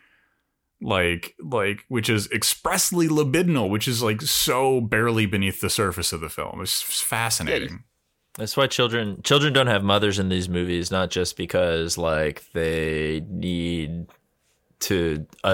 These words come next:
Speaker 3: a vacuum for, like, the main female lead to fill and to sort of, like, celebrate the motherhood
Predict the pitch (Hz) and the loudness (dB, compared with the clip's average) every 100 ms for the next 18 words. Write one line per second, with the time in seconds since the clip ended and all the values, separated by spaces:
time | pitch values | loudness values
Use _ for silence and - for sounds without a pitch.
0 | - 92 87 85 90 98 92 90 - 92 | 2 0 2 0 0 -4 -4 -4 -2 -2
1 | 85 80 82 87 - 85 87 87 87 87 | 0 -2 -4 -4 -6 -4 0 0 -2 -4
2 | 92 87 85 78 90 90 90 90 90 82 | -4 -2 -2 -2 -2 -2 -4 -6 -8 -4
3 | 95 98 101 123 - - 92 87 - 85 | 0 2 2 -2 -8 -4 -2 -2 -2 -2
4 | - 90 85 92 82 85 - - - - | 0 -2 -2 -2 -2 -2 -8 -18 -18 -16
5 | - - 107 98 95 95 71 95 90 82 | -4 2 2 2 2 0 0 0 0 0
6 | 90 98 95 98 101 95 95 92 | 0 0 2 2 2 2 2 0